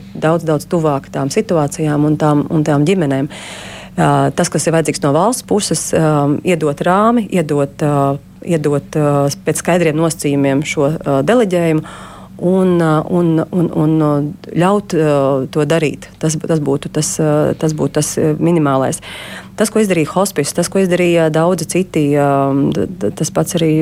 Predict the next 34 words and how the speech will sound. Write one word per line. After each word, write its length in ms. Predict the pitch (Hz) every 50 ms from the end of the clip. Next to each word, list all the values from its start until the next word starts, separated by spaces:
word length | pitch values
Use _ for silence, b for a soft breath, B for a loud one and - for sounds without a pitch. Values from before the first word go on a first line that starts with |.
| 156 151
um, 320 | 147 147 147 147 147 147 147 147 143 143 143
samarieši 600 | 147 - 180 180 147 143 131 - - - - - 165
un, 100 | 156 156 156
un 100 | 160 160
citi, 300 | - 170 180 175 - 165
tas 160 | 170 165 - 170
ir, 140 | 156 151 -
tas 160 | 185 175 -
ir 140 | 175 160 165
milzīgs, 640 | 170 175 190 208 196 165 151 160 156 151 - - - - 170 160
uh, 180 | 156 B B B B B B B B B B
milzīgs 560 | 180 165 160 160 175 185 175 165 151 - - -
atspēks 480 | 202 - - - 156 143 139 - -
arī 160 | 143 143 139 139 135 135 -
tai, 140 | 143 139 139
tai, 220 | 139 151 143 135 139 160
nu, 80 | 160 156
tai, 220 | 156 156 143 143 -
tai 220 | 143 143 147 151
of-, 240 | - - - - -
nu, 80 | - 160 -
tai 140 | - 160 156 151
pamat 400 | 175 190 175 147 147 - - 165 160
medicīnas 400 | 156 156 156 156 156 147 139 -
sistēmai. 460 | - 190 - - 170 156 151 143 143 175 B B B B B B B B B B B
Tāpēc, 400 | - 170 - 160 151 156 - -
uh, 160 | 165 156 165 - -
šeit 400 | - - 214 214 214 208 - 165
ir, 140 | 156 - - - _ -
um, 320 | 180 170 170 165 156 160 - -
atkal 460 | - 190 - - 180 151 147 160 - - - _ _ - _ -
prātīgi 560 | - 196 190 185 160 - 156 143 139 151 175
jāliek 240 | 180 170 151 147 135
kopā 460 | 139 - 185 185 185 - 160 139 127